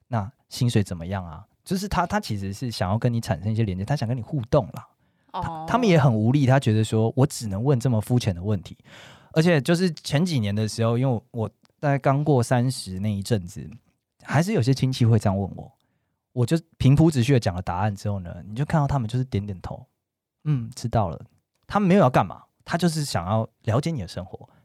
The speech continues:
Speaker 1: 可他不知道问什么，他也没有在你的社交圈的那种常用的 social media 上面，所以他不知道你关心什么，所以他只能问这个。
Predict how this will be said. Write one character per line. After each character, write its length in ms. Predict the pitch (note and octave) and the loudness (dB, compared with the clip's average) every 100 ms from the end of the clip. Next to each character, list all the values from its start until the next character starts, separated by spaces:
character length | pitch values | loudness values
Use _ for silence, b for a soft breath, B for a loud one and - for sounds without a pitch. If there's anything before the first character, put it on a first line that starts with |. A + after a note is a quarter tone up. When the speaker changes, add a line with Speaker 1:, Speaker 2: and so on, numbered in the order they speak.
| - | -4
Speaker 1:
可 100 | C3 | -2
他 80 | |
不 60 | E3+ | 4
知 20 | |
道 80 | C3+ | 4
问 160 | C3 A#2 | 4 0
什 160 | - | -6
么， 80 | - - _ _ _ _ _ | -14 -20 _ _ _ _ _
他 100 | - | 2
也 60 | F3+ | 6
没 100 | C3+ | 6
有 80 | B2 | 6
在 260 | C#3 B2+ A#2 - | 6 4 0 -2
你 160 | A2+ | 0
的 300 | F#2+ G2 F2+ - | 2 0 -2 -6
社 180 | - D3+ | -4 0
交 140 | B2 | 2
圈 240 | A#2 A2+ A2 | 2 2 0
的 100 | G2+ | 0
那 100 | G#2 | -2
种 220 | G#2 F2 - | -4 -6 -10
常 240 | - G#2+ | -6 -2
用 160 | B2+ B2 | -2 -2
的 120 | G#2 | -2
social 280 | A2+ A2+ A2 | -2 -2 0
media 300 | G#2+ G#2 F#2 | 0 -2 -2
上 180 | - F#2+ | -2 -4
面， 180 | F#2+ F2 | -6 -8
所 100 | A2 | -4
以 20 | |
他 60 | |
不 100 | D#3+ | -4
知 60 | D#3+ | -2
道 80 | B2+ | -4
你 80 | F2 | -4
关 180 | F#2 F2+ | -6 -6
心 120 | F#2 | -8
什 140 | - - | -12 -14
么， 60 | |
所 100 | - | -6
以 40 | C3+ | -2
他 100 | C#3+ | -2
只 140 | G2+ | -4
能 100 | D2+ | -6
问 120 | F#2 | -8
这 100 | D#2 | -10
个。 100 | - | -16